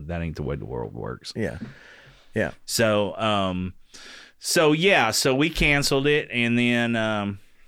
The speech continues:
Speaker 1: Facebook Lived it and all that. And as good, uh, as goodwill from them, they were just like, "Well, we're, we're, we're gonna guarantee you the date for next year."
Speaker 2: For twenty twenty-one.
Speaker 1: For twenty twenty-one, yeah.
Speaker 2: Yeah, and that's what's coming up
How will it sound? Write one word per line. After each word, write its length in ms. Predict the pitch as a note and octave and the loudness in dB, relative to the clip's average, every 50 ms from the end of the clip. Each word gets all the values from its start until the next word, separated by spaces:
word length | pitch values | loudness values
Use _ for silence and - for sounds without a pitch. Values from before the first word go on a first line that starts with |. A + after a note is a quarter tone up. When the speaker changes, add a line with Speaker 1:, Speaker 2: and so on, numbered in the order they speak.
| - - - F#2 F#2 - | -20 -20 -20 -20 -18 -8
Speaker 1:
Facebook 540 | - - A#2+ B2 A#2+ - - B2+ A#2+ - | -2 0 0 0 0 0 0 -2 0 0
Lived 400 | A#2 A2 G2+ G2+ G2 G2+ G2 G2+ | 0 0 2 2 0 0 0 -2
it 200 | G#2+ G#2+ G#2 - - | -2 -4 -4 -6 -6
and 180 | A2 G2+ G2+ G2+ | -4 -4 -2 0
all 200 | G2 G2+ G#2 A2 | 0 0 0 0
that. 360 | A2 G2+ F#2+ G2 G#2 A2+ - - - - - _ _ _ _ _ _ _ _ _ _ _ _ - - - - | 0 0 0 0 -2 -4 -6 -10 -20 -20 -20 _ _ _ _ _ _ _ _ _ _ _ _ -12 -8 -2 0
And 600 | A#2+ A#2 A2+ A2+ A2+ A2 A2 A2 A2 A2+ - - | 2 2 2 2 2 2 2 2 0 0 -2 -2
as 400 | A2+ A2 A2 G#2+ G2+ G2 G2 G2 | -2 0 0 0 0 0 -2 -4
good, 440 | F#2+ F#2+ G2 G#2+ G#2+ A2 G#2+ G#2 G2+ | -4 0 0 2 2 2 2 2 0
uh, 320 | G2+ G2 F#2+ F#2 F#2 F2+ F2+ - - _ _ _ _ - | 0 0 0 0 -2 -4 -6 -10 -18 _ _ _ _ -6
as 160 | - F#2 F#2 | -4 -4 -4
goodwill 520 | F2+ F2 G#2 G#2+ G2+ G2 G2+ G#2 G#2 G#2 G2+ | -2 -2 0 0 2 2 2 2 2 2 0
from 280 | - - G2+ G2 G2 | -2 -2 -2 0 0
them, 480 | G2 G2+ G#2+ A2+ A2+ G#2+ G2 F#2 F#2 F2+ | 2 2 2 0 0 0 0 0 -2 -2
they 140 | E2+ F2+ F2+ | -2 -2 -2
were 120 | F2 F2 | -2 -2
just 260 | F2 F2+ F2 - - | -4 -4 -4 -4 -2
like, 280 | F2+ F2 E2+ E2+ D2+ - | -2 -2 -2 -4 -4 -4
"Well, 140 | F#2 F2+ F2+ | -2 -2 0
we're, 380 | F#2+ G2 G2+ G2+ G2+ G2 F#2 | 2 2 2 2 0 0 -2
we're, 400 | F2 E2 G#2 G2+ G2+ G2+ F#2+ F#2+ G2 _ _ _ _ - | -6 -6 -4 -2 -2 -2 -2 -4 -8 _ _ _ _ -4
we're 180 | G#2 G#2 G2+ G2 | -2 0 0 0
gonna 220 | G2+ G2+ G2 F#2 | 0 -2 -2 -2
guarantee 460 | F2 F2 G2 G2 G2 F#2+ F#2 - G2+ | -2 -2 -2 0 0 0 -2 -2 -2
you 260 | F#2+ F2+ F#2 F#2 F2+ E2+ | -2 -2 -2 -2 -2 -4
the 140 | D#2+ F2 E2+ | -4 -6 -4
date 340 | E2 F2+ F2 D#2+ - - - | -4 -2 -4 -4 -6 -10 -12
for 160 | - - E2+ | -10 -8 -6
next 360 | E2 E2+ D#2+ B1+ A#1 - - - | -4 -4 -6 -6 -8 -8 -8 -8
year." 300 | C2 A1 G1+ G#1+ - - | -8 -8 -8 -10 -12 -8
Speaker 2:
For 140 | - - A#2 | -6 -4 -4
twenty 300 | G2+ - A#2 A2+ A2 G#2+ | -2 -2 -2 -2 -2 -2
twenty-one. 480 | F#2+ - G#2 G#2 G2 F#2 F2 D#2+ B1+ A#1 | -2 -2 -4 -4 -4 -4 -4 -6 -6 -6
Speaker 1:
For 100 | G2+ F#2+ | -6 -6
twenty 320 | - - G2+ F#2+ F#2 F2+ | -4 -4 -6 -4 -4 -6
twenty-one, 600 | E2 - F#2+ F2 E2+ E2+ E2 D#2 C#2+ C#2+ C2 C2+ | -8 -8 -8 -6 -6 -6 -6 -6 -8 -8 -10 -10
yeah. 140 | B1+ C#2+ F2+ | -10 -10 -8
Speaker 2:
Yeah, 160 | G2 D2+ A#1+ - | -8 -8 -6 -4
and 100 | - G#2 | -2 -2
that's 180 | G#2 G2 G2 - | 0 -2 -2 -4
what's 160 | G#2+ F#2+ - | -6 -6 -4
coming 200 | - A2+ G#2+ G#2 G2 | -4 -2 -2 -2 -2
up 240 | E2 D2 - - | -2 -4 -6 -8